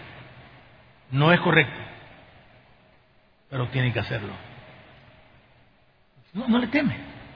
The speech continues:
¿Qué le vale igual acostarse con alguien hoy, otra mañana, u otro mañana? Igual, ¿no? Si somos animales de cacería, nosotros.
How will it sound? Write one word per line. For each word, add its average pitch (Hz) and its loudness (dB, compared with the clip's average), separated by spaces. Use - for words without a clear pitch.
¿Qué 277 -10
le 285 -2
vale 180 2
igual 139 4
acostarse 139 0
con 139 0
alguien 143 4
hoy, 135 2
otra 127 0
mañana, 131 0
u 156 4
otro 180 4
mañana? 117 -2
Igual, 165 0
¿no? 127 -2
Si 143 -10
somos 165 0
animales 147 4
de 185 2
cacería, 165 0
nosotros. 123 -8